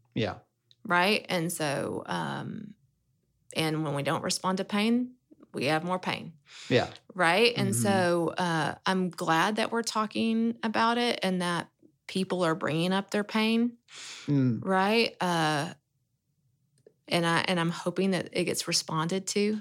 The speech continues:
Speaker 1: Yeah.
Speaker 2: uh, in ways that are, like, lend toward healing.
Speaker 1: Mm-hmm.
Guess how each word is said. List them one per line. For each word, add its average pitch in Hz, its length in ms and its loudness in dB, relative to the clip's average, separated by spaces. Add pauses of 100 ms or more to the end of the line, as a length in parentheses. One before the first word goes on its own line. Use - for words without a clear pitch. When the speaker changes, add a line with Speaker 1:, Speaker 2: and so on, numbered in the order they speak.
(120)
Speaker 1:
Yeah. 131 220 2 (480)
Speaker 2:
uh, 160 440 4
in 175 220 0
ways 170 320 0
that 160 140 -2
are, 170 320 -4 (760)
like, - 300 -4 (720)
lend 175 500 -4
toward - 460 -6 (260)
healing. 175 640 -2
Speaker 1:
Mm-hmm. 120 380 0